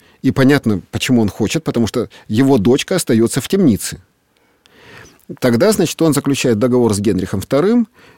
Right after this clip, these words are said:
берёт у него войска и в тысяча восемнадцатом году вместе со Святополком идёт на Русь.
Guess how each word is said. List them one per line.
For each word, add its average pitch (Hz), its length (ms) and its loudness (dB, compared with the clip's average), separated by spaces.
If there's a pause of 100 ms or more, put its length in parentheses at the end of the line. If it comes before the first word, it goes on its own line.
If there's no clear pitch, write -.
берёт 135 300 2
у 113 60 -2
него 90 200 0
войска 123 500 -2 (180)
и 165 80 -2
в 165 60 -4
тысяча 165 240 -2
восемнадцатом 123 520 -2
году 160 240 0
вместе 143 360 -2
со - 80 -8
Святополком 180 640 -2 (600)
идёт 135 280 -2
на 120 100 4
Русь. 92 280 -6